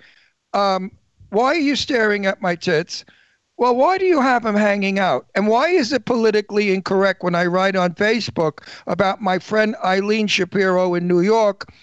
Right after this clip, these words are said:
who's five foot tall, she's a size six,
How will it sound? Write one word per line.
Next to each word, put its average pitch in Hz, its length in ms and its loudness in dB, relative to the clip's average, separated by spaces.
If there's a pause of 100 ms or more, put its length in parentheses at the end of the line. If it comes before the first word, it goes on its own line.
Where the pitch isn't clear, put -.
(200)
who's 185 220 -4
five 214 340 0
foot 208 260 0
tall, 180 420 0
she's 165 240 -10
a 156 80 -10
size 190 420 -2
six, - 440 -4